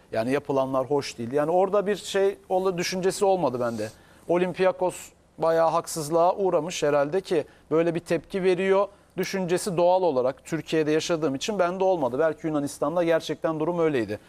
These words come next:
Bunu tam olarak yansıtabildi mi yurt dışına veya yansıttıysa da Fenerbahçe, e, yani istediği sonucu elde etmesi adına bir adım, gerçekten somut bir adım olarak görüyor musunuz? Siz mesela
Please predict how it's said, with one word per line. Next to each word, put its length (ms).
Bunu 200
tam 260
olarak 360
yansıtabildi 720
mi 80
yurt 200
dışına 320
veya 300
yansıttıysa 760
da 80
Fenerbahçe, 800
e, 180
yani 220
istediği 460
sonucu 360
elde 280
etmesi 400
adına 340
bir 240
adım, 360
gerçekten 540
somut 360
bir 40
adım 240
olarak 300
görüyor 220
musunuz? 300
Siz 140
mesela 460